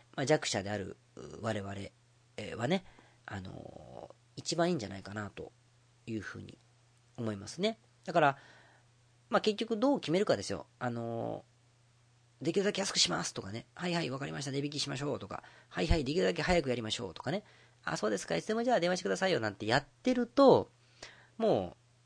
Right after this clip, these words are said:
う、何やってる会社かわかんなくなるっていうか、あのー、逆に趣旨一貫して何かを決めた瞬間、その方々離れていくはずですからね。そうするとやっぱもう、自分の価値って何だったんだろうって思うじゃないですか。なので、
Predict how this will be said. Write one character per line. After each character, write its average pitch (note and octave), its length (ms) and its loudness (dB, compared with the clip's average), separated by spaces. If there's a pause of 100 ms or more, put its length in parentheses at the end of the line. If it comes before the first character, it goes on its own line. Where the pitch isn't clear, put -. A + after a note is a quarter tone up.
(280)
う、 A#1 480 -14
何 D4+ 220 2
や B2 80 4
っ - 20 2
て - 120 -2
る G#2+ 40 0
会 A2+ 120 0
社 A#2 80 -4
か G#2+ 60 0
わ - 60 0
か F#3+ 100 4
ん - 40 2
な - 80 6
く C3 80 6
な B2 80 4
る C3 40 6
っ - 40 -2
て G#2+ 120 -4
い F#2+ 40 -4
う - 20 -16
か、 A2+ 280 6 (540)
あ - 140 0
の C3 500 0 (340)
ー、 F3 40 -2
逆 G3+ 200 2
に G3+ 80 -2
趣 - 120 2
旨 D3 220 2
一 A#2+ 40 -6
貫 C#3+ 280 0
し - 40 -10
て - 80 -4
何 D3 180 -2
か - 80 -4
を - 40 -2
決 A2+ 100 -8
め A2+ 80 -4
た A2 80 -2
瞬 A2 160 -4
間、 G#2+ 120 -6
そ D3+ 80 -2
の E3 60 2
方 F3 200 4
々 F#2+ 200 -4 (260)
離 G#3+ 240 6
れ D#3+ 80 4
て G#2 60 -2
い F#2+ 40 -4
く - 80 -6
は F#2+ 60 -2
ず G2 60 -4
で F#2+ 60 -2
す - 100 -8
か - 60 -10
ら F#2+ 80 -10
ね。 C3+ 140 -4 (240)
そ - 100 0
う B3+ 40 2
す - 0 -
る - 20 -10
と C#4+ 80 6
や C4 40 2
っ - 20 -2
ぱ A#2+ 120 4
も G#2+ 200 0
う、 - 60 -8 (460)
自 C#3 140 -6
分 F#3 120 -2
の F#3 80 -2
価 A#2+ 140 0
値 - 60 -6
っ - 20 -10
て - 100 -4
何 B2+ 160 -2
だ D3 100 0
っ - 40 -8
た - 80 -8
ん F2 60 -10
だ F2 60 -10
ろ F2+ 80 -8
う - 20 -12
っ - 40 -20
て - 100 -10
思 E3 200 2
う F#3+ 80 2
じ A2 60 -4
ゃ F#2 40 -6
な F2+ 60 -6
い - 20 -6
で F2+ 60 -6
す - 100 -10
か。 - 160 -8 (720)
な G#3+ 80 2
の F3 100 4
で、 A3 280 6